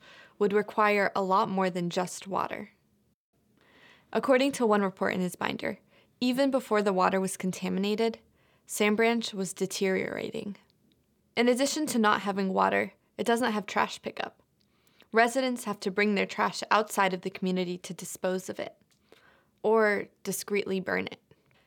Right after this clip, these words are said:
People started moving to urban areas like Dallas even before the relocation.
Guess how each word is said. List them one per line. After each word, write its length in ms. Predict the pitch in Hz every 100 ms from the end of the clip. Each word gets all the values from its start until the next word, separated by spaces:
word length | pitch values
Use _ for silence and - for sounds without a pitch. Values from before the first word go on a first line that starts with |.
| _ _
People 280 | - 277 294
started 360 | 285 233 214 208
moving 260 | 208 202
to 160 | 190 -
urban 300 | 196 202 202
areas 480 | 185 185 180 180 -
like 160 | 180
Dallas 540 | - 185 - 190 - - _
even 300 | 220 220 226
before 300 | 208 - 190
the 100 | 180
relocation. 760 | 175 175 170 - 190 - -